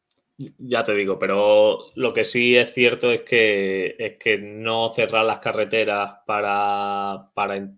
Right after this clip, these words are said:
para mantener esa zona aislada y realizar una búsqueda efectiva y llegar tarde y no acorazar a la zona y no mandar a testificar a los empleados de, del resort, etcétera, es que no me parece que estuviera haciendo un buen papel este hombre.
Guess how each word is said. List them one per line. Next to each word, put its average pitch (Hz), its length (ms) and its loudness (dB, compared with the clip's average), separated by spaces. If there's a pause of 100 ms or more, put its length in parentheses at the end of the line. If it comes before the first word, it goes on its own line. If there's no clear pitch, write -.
(160)
para 95 880 -6 (440)
mantener 98 560 -6
esa 104 180 -4
zona 107 240 -4
aislada 104 500 0
y 92 140 -6 (280)
realizar 95 360 -6
una 107 140 -6
búsqueda 104 320 0
efectiva 98 600 -4
y 90 60 -12
llegar 92 360 -6
tarde 90 440 -6 (320)
y 101 100 -4
no 98 100 -6
acorazar 101 400 -4
a 101 120 -2
la 98 140 -2
zona 90 460 -4
y 90 160 -10
no 101 920 -4 (380)
mandar 104 320 -2
a 101 100 -2
testificar 101 800 -2
a 98 260 0
los 101 300 -2
empleados 98 760 -2
de, 101 600 -4 (460)
del 104 440 -6
resort, 101 580 -2
etcétera, 104 560 -6
es - 60 -10
que 92 380 -8
no 101 160 -12
me 98 140 -8
parece 98 420 -4
que 95 220 -4
estuviera 95 400 -4
haciendo 95 280 -6
un 95 140 -12
buen 92 160 -8
papel 92 300 -6
este 92 180 -10
hombre. 90 220 -14